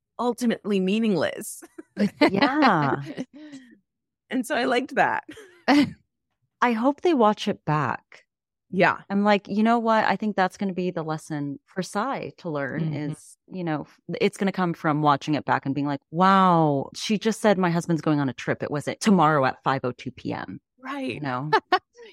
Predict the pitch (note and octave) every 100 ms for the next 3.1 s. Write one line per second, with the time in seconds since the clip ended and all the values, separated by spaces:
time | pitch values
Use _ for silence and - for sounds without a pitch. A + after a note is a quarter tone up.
0 | - G3 G3 D#4+ G#4+ - E3 E3 D3+ D3
1 | - D#3 D3 D#3 D#3+ D#3+ D3 - C3 D3
2 | - - F3 A#2 E3+ G3+ F#3+ D3 - D2+
3 | G2+